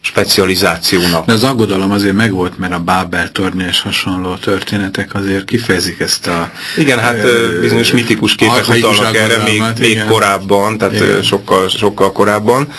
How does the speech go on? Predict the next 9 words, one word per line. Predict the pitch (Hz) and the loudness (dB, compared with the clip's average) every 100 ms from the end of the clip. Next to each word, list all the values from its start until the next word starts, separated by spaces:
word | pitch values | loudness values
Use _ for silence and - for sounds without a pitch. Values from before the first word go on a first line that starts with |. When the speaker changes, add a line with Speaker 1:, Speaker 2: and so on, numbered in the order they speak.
| - - - - | -14 -14 -16 -2
Speaker 1:
Én | 120 | 0
igazából | 139 117 113 107 104 104 104 104 104 - _ _ - - | 2 2 2 2 2 2 2 0 -6 -20 _ _ -12 0
nagyon | 123 110 104 | 2 4 2
röviden | 104 104 101 101 104 - - - - | 2 2 0 -2 -6 -12 -18 -8 -4
összefoglalnám | 104 95 101 95 95 98 95 104 113 110 - | 0 0 0 2 2 2 0 -2 -4 -8 -8
azon | - 95 95 | -4 0 0
kedves | 104 95 98 - | 0 0 0 2
hallgatók, | 101 101 104 101 101 - - - - - - - | 2 2 0 0 -2 -14 -20 -20 -20 -20 -18 -4
ö, | 101 101 101 | 0 2 0